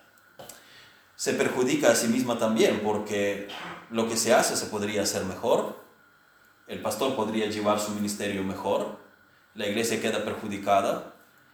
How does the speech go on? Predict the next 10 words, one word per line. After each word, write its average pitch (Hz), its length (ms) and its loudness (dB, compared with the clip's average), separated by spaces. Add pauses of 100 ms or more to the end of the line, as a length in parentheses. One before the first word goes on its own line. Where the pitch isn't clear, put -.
(320)
al 101 260 2
privarlo, 98 680 2 (720)
pero 123 180 4
antes 196 300 4
que 131 240 2
esto 135 260 -2
desobedece 131 600 0
a 156 80 4
las 143 180 0
Escrituras. - 800 -4